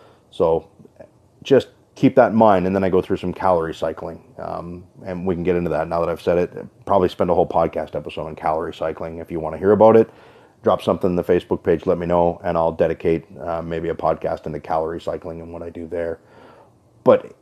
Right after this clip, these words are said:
it is logging that food and not telling yourself you have to get up to twenty-two hundred. If you're full at eighteen hundred at the end of the day,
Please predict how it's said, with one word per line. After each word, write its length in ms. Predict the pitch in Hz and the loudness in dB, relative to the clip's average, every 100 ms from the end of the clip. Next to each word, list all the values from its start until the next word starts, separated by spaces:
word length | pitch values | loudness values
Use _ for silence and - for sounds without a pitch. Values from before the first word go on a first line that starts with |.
| - | -20
it 160 | - 131 | -2 4
is 200 | 151 123 | 6 8
logging 340 | 104 90 90 | 6 6 4
that 160 | 87 - | -2 2
food 240 | 98 92 | 4 4
and 180 | 90 92 | 4 4
not 320 | 101 104 - | 4 4 0
telling 220 | 107 95 | 0 0
yourself 320 | 90 110 98 | 2 2 2
you 80 | 92 | 0
have 240 | - 117 - | 2 2 2
to 80 | |
get 100 | 87 | 2
up 160 | 117 - | 2 2
to 80 | 87 | -4
twenty-two 380 | - 95 - 90 | -2 -2 -2 0
hundred. 260 | 110 78 | 2 0
If 120 | 82 | 0
you're 100 | 233 | 0
full 340 | 247 - 143 92 | 0 6 8 8
at 80 | 110 | 4
eighteen 280 | 104 95 | -2 -2
hundred 280 | 90 113 92 | 0 2 2
at 80 | 87 | 2
the 80 | 92 | 2
end 100 | 110 | 2
of 60 | |
the 60 | 82 | 2
day, 360 | 76 110 98 | 2 4 4